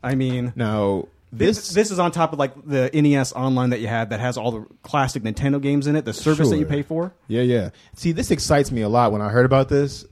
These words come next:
Speaker 2: um, because I bought that, the, the mini, the mini snes, and that has a, a, a decent lineup on there. It wasn't,
Speaker 1: Right.
Speaker 2: it wasn't the best lineup.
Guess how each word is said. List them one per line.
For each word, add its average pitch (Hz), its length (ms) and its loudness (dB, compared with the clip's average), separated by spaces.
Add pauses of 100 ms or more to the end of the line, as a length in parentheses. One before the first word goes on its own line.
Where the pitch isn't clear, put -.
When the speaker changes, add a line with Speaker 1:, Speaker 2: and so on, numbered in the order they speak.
(140)
Speaker 2:
um, 101 360 -2
because 113 360 -2 (760)
I 143 80 4
bought 202 240 2
that, 120 200 4
the, 120 80 0
the 117 120 4
mini, 113 580 2
the 104 80 0
mini 113 200 2
snes, 104 580 -4 (420)
and 135 140 0
that 254 160 2
has 202 180 2
a, 135 100 2 (480)
a, - 60 4
a - 20 2
decent 147 720 2 (600)
lineup 127 420 0
on 90 180 -8
there. 78 200 -8
It 233 60 0
wasn't, 285 260 6
Speaker 1:
Right. 104 100 2
Speaker 2:
it 269 80 -2
wasn't 233 220 0
the 185 80 8
best 143 280 4
lineup. 110 340 0